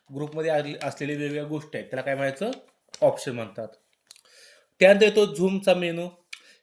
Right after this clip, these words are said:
हे बघा, इथं झूमचा आहे, इथून आपण जिथं क्लिक करायचं, इकडं क्लिक केलं काय होतं? झूम वाढत जातं, इकडं कमी होतं. मायनसवर क्लिक केलं की मायनसवर झूम कमी करता येतं, प्लसनं क्लिक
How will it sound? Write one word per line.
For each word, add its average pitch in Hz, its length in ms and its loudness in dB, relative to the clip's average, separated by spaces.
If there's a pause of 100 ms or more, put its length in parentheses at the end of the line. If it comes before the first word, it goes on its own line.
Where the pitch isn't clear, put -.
(160)
हे 175 100 0
बघा, 196 280 4 (360)
इथं 170 280 -2
झूमचा 185 520 -2
आहे, 175 320 0 (340)
इथून 190 260 -4
आपण 190 280 -2
जिथं 170 180 -6
क्लिक 196 280 -6
करायचं, 139 420 -4
इकडं 175 200 -6
क्लिक 190 240 -6
केलं 190 120 -2
काय 185 140 0
होतं? 185 140 -4
झूम 175 280 -6
वाढत 170 300 2
जातं, 175 280 -2 (400)
इकडं 160 200 -4
कमी 180 300 -4
होतं. 123 280 -6 (340)
मायनसवर 170 540 -4
क्लिक 180 260 -6
केलं 180 140 -2
की 180 100 -10
मायनसवर 170 400 -8
झूम 170 180 -8
कमी 170 240 -4
करता 170 240 -2
येतं, 185 300 -4 (420)
प्लसनं 160 300 2
क्लिक 185 340 -6